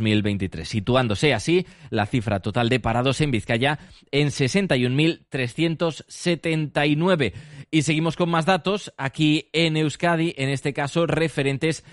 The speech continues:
a la seguridad social y a sus afiliados, que siguen creciendo en un uno coma cero seis por ciento superior y vuelve a superar la barrera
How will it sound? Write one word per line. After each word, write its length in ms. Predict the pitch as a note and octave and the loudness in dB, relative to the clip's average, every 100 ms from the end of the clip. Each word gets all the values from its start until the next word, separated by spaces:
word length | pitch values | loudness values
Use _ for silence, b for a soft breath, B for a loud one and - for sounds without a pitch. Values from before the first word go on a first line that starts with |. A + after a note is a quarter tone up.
| D3+ A2+ | -12 0
a 140 | B2 | 2
la 260 | A#2+ A#2+ A2+ | 4 2 0
seguridad 540 | C#3 A2+ A#2+ C3 B2+ | -2 0 2 2 0
social 460 | - A#2 D3+ F3 C#3+ | -2 -2 2 2 2
y 60 | E3 | -2
a 80 | |
sus 260 | E3 B2+ - | -2 -6 -4
afiliados, 800 | F3 - A#2 A#2 C#3+ D3 E3+ - | -4 -2 -2 0 0 0 -2 -4
que 240 | - B2 | -6 -6
siguen 500 | A#2 E3 F3+ D3 A2+ | -4 -2 0 -2 -4
creciendo 680 | G2+ A2+ A2 C#3+ D3 E3 F#3 B B | -4 -4 -2 0 2 2 0 B B
en 180 | C3 C3 | -2 0
un 180 | D3+ D#3+ | 0 -2
uno 340 | - F#3+ F#3+ F#3 | 0 0 2 0
coma 280 | F3+ F3 D3 | 0 0 0
cero 220 | D#3+ D3 | -2 -2
seis 180 | C#3+ - | -4 -4
por 160 | C3 | -6
ciento 380 | - D3 C#3+ D3 | -2 -2 0 -2
superior 500 | E3 D3 B2 C#3+ E3 B B | -2 -2 2 2 0 B B
y 100 | D3+ | 2
vuelve 240 | C#3+ E3+ A#2+ | 4 4 0
a 60 | |
superar 320 | G#2+ G#2+ B2+ | -4 -4 -2
la 120 | C3 A#2 | 0 0
barrera 440 | A2+ B2 C#3 | 2 2 0